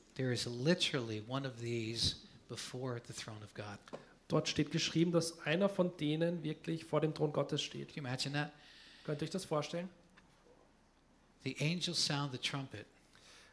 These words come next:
Speaker 2: Die Engel blasen die Posaune.
Speaker 1: And he said, and he said, "From the altar,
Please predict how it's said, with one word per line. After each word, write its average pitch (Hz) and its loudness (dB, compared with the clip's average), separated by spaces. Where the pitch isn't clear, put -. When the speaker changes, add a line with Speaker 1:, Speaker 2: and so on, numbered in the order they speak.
Speaker 2:
Die 147 0
Engel 202 6
blasen 151 2
die 170 2
Posaune. 160 2
Speaker 1:
And 120 -2
he 117 -2
said, 139 4
and 120 -4
he 135 -2
said, 131 4
"From 143 -2
the 131 0
altar, 151 -2